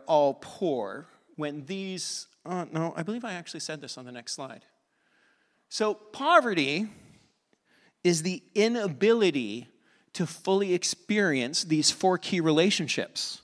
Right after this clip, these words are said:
And so if you're not experiencing those in the way that God designed them to work, because the relationships are broken,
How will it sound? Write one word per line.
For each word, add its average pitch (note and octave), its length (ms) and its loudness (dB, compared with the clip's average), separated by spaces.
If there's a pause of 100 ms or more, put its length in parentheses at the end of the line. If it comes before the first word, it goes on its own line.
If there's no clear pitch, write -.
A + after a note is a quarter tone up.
(880)
And D3 180 0
so F3 200 2
if D#3 120 2
you're E3+ 80 2
not F3+ 200 0
experiencing F#3+ 720 2
those D#3+ 380 6
in C#3 120 2
the C3+ 80 4
way D3+ 160 4
that C#3 100 0
God D3 240 2
designed C#3+ 420 0
them B2+ 160 0
to D3 120 -4
work, F3+ 320 -4
because D3+ 320 -6
the C#3 120 0
relationships F3 760 -2
are G3+ 80 0
broken, G#3 580 -2